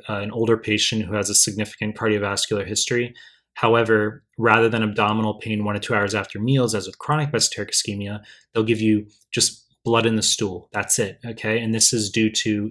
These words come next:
ischemic ulcers of the watershed areas in the large bowel, okay? The rectosigmoid junction and the splenic flexure, okay? You can get,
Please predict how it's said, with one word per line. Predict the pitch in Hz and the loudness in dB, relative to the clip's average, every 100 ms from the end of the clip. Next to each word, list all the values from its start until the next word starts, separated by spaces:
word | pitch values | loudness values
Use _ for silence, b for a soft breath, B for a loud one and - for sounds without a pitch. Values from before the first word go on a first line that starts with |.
| - | 0
ischemic | - - - 120 120 - | 2 2 0 -4 -4 -6
ulcers | 117 110 - 98 95 - - B B - | 0 2 2 0 0 0 0 B B -8
of | 107 | -2
the | 107 | 0
watershed | 101 104 110 104 - 104 | 0 0 2 0 -2 -4
areas | 110 104 98 101 95 - - B B | -6 -6 -6 -6 -2 0 0 B B
in | 117 104 | -6 -4
the | 98 | -4
large | 101 104 101 - | -2 -2 -2 -4
bowel, | 107 98 | -4 -4
okay? | 87 110 | -4 -6
The | 98 | -2
rectosigmoid | 104 98 113 - - 107 101 95 | -2 -2 -2 -2 -2 -2 -4 -4
junction | 104 107 - 123 123 B B B - | -6 -4 -4 -6 -8 B B B -4
and | 110 104 | -2 -2
the | - 104 98 | -4 -4 0
splenic | - - 107 101 | 0 0 -4 -4
flexure, | - 104 - 90 90 | -6 -4 -4 -6 -10
okay? | - 104 | -6 -2
You | 107 | -2
can | 104 | -2
get, | 101 101 | -2 -4